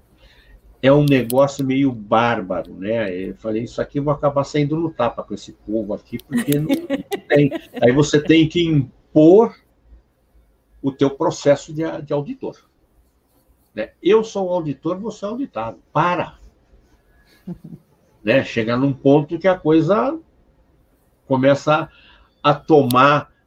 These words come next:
um, um caminho e o auditor tem que saber quando parar, quando continuar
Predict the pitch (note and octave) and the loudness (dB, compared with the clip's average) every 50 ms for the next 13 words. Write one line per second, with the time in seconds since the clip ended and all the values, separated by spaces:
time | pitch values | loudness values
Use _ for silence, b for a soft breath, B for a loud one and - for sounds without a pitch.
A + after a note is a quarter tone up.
0 | _ _ - C#3 C3+ D3 D3+ D#3 C#3+ C#3 - C#3+ C3+ B2+ B2 B2 C#3+ G3 A3 A3+ | _ _ -6 -4 -4 -4 -4 -6 -6 -4 0 0 0 0 0 -2 -2 0 0 0
1 | F3 B2+ A#2+ C3 C#3 D3+ D#3+ D#3+ D#3+ D#3+ - E3 D#3+ - E3+ E3 D#3+ - - C#3 | 0 -2 -2 -2 -2 0 0 0 -2 -4 -6 -6 -8 -6 -8 -10 -8 -8 -8 -8
2 | A2 G#2 F#2+ - _ _ - A2+ B2 C#3 C3+ - - F#2+ F2 E2+ E2+ F#2+ A#2+ D#3 | -8 -8 -10 -12 _ _ -6 -4 -4 -4 -6 -8 -10 -10 -10 -8 -10 -10 -10 -10
3 | D#3+ - _ _ _ _ _ _ _ _ _ - - - D3 E3 D#3+ D#3 - C3 | -12 -16 _ _ _ _ _ _ _ _ _ -8 -2 0 0 2 0 -2 -6 -8
4 | A#2 - - B2+ B2 G#2+ F#2+ F#2 G#2+ C3+ D#3+ D#3+ - | -8 -6 -6 -6 -4 -2 -2 -2 -2 -2 -4 -8 -10